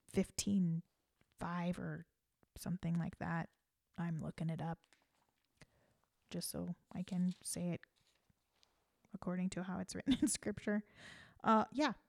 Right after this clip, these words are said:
John fifteen five. "I am the vine, you are the branches. Whoever abides in me and I in him, it,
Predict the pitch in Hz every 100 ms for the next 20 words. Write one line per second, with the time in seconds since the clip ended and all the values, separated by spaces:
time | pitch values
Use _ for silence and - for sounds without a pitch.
0 | - 240 247 269 302 294 311 208 - -
1 | 220 240 247 233 214 220 220 196 202 233
2 | 190 185 - 185 - 185 180 190 180 202
3 | 247 233 214 202 170 185 226 208 202 196
4 | 214 208